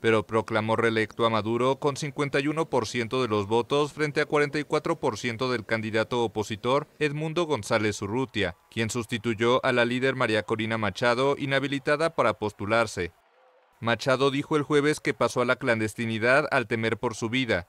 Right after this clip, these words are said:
cuando arrecian las amenazas de cárcel en su contra. La líder opositora convocó a nuevas protestas. Más de una decena de personas han muerto en las manifestaciones.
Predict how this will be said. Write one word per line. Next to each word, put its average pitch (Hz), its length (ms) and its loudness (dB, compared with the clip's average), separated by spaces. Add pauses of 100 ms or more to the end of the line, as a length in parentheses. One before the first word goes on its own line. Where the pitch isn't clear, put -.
(160)
cuando 107 300 2
arrecian 117 460 2
las 123 160 2
amenazas 113 560 0
de 113 100 0
cárcel 110 400 0
en 104 100 0
su 104 120 -8
contra. 110 560 -2 (540)
La 113 140 4
líder 117 340 2
opositora 120 680 2
convocó 127 500 2
a 156 60 4
nuevas 110 400 4
protestas. 101 840 -2 (500)
Más 113 240 0
de 123 60 -2
una 123 180 0
decena 120 380 0
de 117 140 2
personas 123 680 0
han 143 140 -2
muerto 139 320 0
en 131 60 0
las 107 180 2
manifestaciones. 101 1200 -2